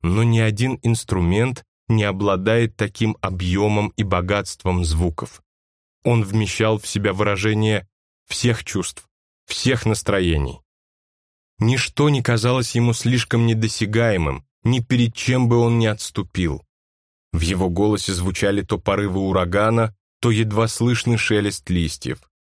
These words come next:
Ни одно из моих слов не оставалось без впечатления на его чуткую душу, но достигали ли они своей цели, я не знаю, потому что никогда не могла уловить, какое именно действие они производили.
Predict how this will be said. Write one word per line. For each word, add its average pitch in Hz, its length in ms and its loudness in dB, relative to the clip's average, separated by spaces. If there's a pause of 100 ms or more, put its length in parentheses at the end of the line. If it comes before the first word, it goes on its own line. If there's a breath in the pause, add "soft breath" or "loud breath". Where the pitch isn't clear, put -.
(200)
Ни 90 180 2
одно 90 320 0
из 92 160 -2
моих 98 240 0
слов 107 340 0
не 104 80 0
оставалось 98 560 0
без 101 220 -4
впечатления 107 760 -2
на 107 140 0
его 104 200 0
чуткую 110 520 -2
душу, 113 520 -2 (340)
но 101 140 0
достигали 107 680 0
ли 95 140 0
они 85 240 2
своей 76 340 -2
цели, 69 340 -2
я 82 180 0
не 104 120 0
знаю, 95 520 -2 (460)
потому 90 320 0
что - 160 -6
никогда 104 540 0
не 80 120 2
могла 73 340 2
уловить, 73 540 -2 (280)
какое 131 640 -2
именно 98 420 2
действие 90 720 0
они 85 200 0
производили. 76 840 -2